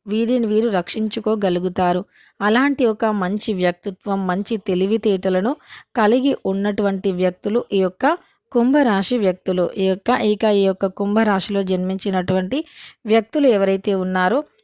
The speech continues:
చాలా అంటే చాలా గొప్ప వ్యక్తులని చెప్పుకోవచ్చు. ఇక ఈ యొక్క కుంభరాశి వ్యక్తులకి అంటే మంచిని చూసి ఓర్చుకోలేనటువంటి కొంతమంది వ్యక్తులు ఎవరైతే ఉన్నారో వారు వీరి యొక్క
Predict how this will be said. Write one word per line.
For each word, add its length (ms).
చాలా 320
అంటే 380
చాలా 320
గొప్ప 360
వ్యక్తులని 640
చెప్పుకోవచ్చు. 880
ఇక 200
ఈ 80
యొక్క 220
కుంభరాశి 720
వ్యక్తులకి 800
అంటే 300
మంచిని 600
చూసి 420
ఓర్చుకోలేనటువంటి 1120
కొంతమంది 640
వ్యక్తులు 440
ఎవరైతే 520
ఉన్నారో 440
వారు 260
వీరి 220
యొక్క 180